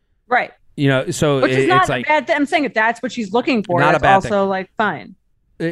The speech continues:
Speaker 2: it, there is an openness, like, like, especially if someone, like, hey, like, you slide into someone's D Ms and you're like, "Hey, I met your friend, but I'm talking to you."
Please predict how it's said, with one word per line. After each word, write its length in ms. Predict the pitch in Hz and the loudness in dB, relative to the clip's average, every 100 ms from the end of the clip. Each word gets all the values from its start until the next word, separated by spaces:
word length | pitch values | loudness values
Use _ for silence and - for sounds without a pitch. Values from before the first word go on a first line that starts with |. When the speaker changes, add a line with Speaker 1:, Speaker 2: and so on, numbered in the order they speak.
| 185 | -2
Speaker 2:
it, 180 | 151 139 | -4 2
there 200 | 165 165 | 2 2
is 160 | 139 | -2
an 120 | 147 135 | -8 -2
openness, 640 | 143 151 151 127 117 - | 0 2 0 -2 -6 -10
like, 160 | 117 113 - - | -14 -14 -20 -12
like, 360 | 123 117 _ _ | -12 -12 _ _
especially 600 | 131 - 180 170 156 143 | -14 -4 -4 -4 -6 -6
if 100 | 123 | -6
someone, 380 | - 135 127 123 | -4 -4 -4 -6
like, 160 | 113 | -8
hey, 460 | - 175 156 117 107 _ _ - | -4 0 0 -4 -12 _ _ -10
like, 180 | 147 160 | -10 -10
you 240 | 180 185 | -6 -6
slide 260 | - 208 185 | -2 0 0
into 120 | 165 | 0
someone's 340 | 151 147 135 107 | -2 -2 -2 -2
D 160 | 127 | -2
Ms 360 | 120 113 107 101 | 0 -2 -8 -12
and 160 | 123 113 | -10 -8
you're 100 | 110 | -6
like, 260 | 110 110 | -8 -10
"Hey, 540 | - 147 151 131 113 104 | -6 -2 0 0 -2 -4
I 140 | 113 | -2
met 180 | 127 131 | 0 -2
your 120 | 117 | -4
friend, 360 | - 151 135 113 | 0 0 0 -2
but 80 | |
I'm 220 | 117 117 113 | -6 -8 -6
talking 320 | 131 123 117 | -2 -2 -2
to 80 | 120 | -2
you." 220 | 143 | -2